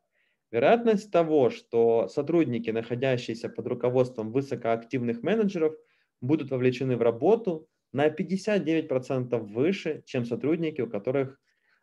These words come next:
а, руководители сами по себе не вовлечены в работу. Идём дальше. Какие же таланты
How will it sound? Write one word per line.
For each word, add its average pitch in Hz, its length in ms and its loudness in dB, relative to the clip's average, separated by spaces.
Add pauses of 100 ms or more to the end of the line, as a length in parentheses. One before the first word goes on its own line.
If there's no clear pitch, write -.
а, 95 260 -6
руководители 113 680 0
сами 123 240 -2
по 120 120 0
себе 113 300 -4
не 113 140 -2
вовлечены 113 600 -4
в 95 60 -10
работу. 90 480 -12 (960)
Идём 196 320 2
дальше. 104 340 0 (320)
Какие 131 540 2
же 101 460 -6
таланты 170 800 0